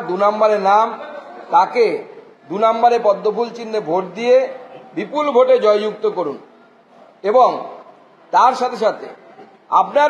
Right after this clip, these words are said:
প্রতিবাদ রেজিস্টার করুন। যেটা বিরোধী দলের হয়ে ভোট করাতে আপনার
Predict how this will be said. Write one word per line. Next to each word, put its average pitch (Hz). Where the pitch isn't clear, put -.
প্রতিবাদ 254
রেজিস্টার 233
করুন। -
যেটা 185
বিরোধী 208
দলের 240
হয়ে 240
ভোট 208
করাতে 240
আপনার 262